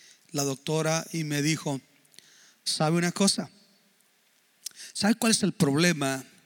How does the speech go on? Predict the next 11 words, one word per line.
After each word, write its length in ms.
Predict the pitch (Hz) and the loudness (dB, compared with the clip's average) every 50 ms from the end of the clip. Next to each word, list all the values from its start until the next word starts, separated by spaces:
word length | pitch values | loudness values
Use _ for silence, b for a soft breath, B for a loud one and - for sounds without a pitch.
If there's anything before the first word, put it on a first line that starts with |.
| _ B B B B B B B | _ B B B B B B B
que 120 | - 156 143 | -2 -2 0
nosotros 300 | 143 147 - - - - | -2 -4 -4 -6 -6 -6
enfrentamos 540 | 156 - 143 135 - - 151 160 160 - | -6 -6 -6 -4 -2 0 0 0 0 -4
con 140 | - - 143 | -2 -2 -2
la 80 | 139 139 | -2 -2
frustración? 600 | - 156 139 - 151 127 - - 160 165 175 - _ _ _ _ - - B B B B B B B B B | -4 -6 -6 -4 -4 -2 0 0 0 0 -2 -4 _ _ _ _ -20 -20 B B B B B B B B B
Es 140 | 190 - | 2 2
que 80 | - 254 | 4 4
a 60 | 233 | 2
veces 180 | 226 214 - 233 | 2 2 2 0
nosotros 800 | 214 185 170 - - 202 202 - 202 190 185 - - - - | 0 0 0 2 2 2 4 4 4 4 4 2 0 -6 -10